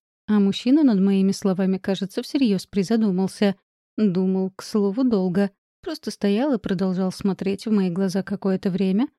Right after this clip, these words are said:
после чего тяжело выдохнул. "Да ты мне уже надоела". Резко отстранился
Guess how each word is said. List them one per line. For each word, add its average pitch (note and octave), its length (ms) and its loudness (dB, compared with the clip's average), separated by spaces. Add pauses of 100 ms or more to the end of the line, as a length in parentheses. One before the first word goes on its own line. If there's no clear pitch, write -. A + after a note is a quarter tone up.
(180)
после G#3 340 0
чего G3+ 280 -2
тяжело G3 380 2
выдохнул. G3 520 0 (640)
"Да C#4+ 140 4
ты - 160 2
мне G#3 220 6
уже G3+ 220 4
надоела". G3+ 560 2 (640)
Резко F#3+ 480 -2
отстранился F#3 800 -4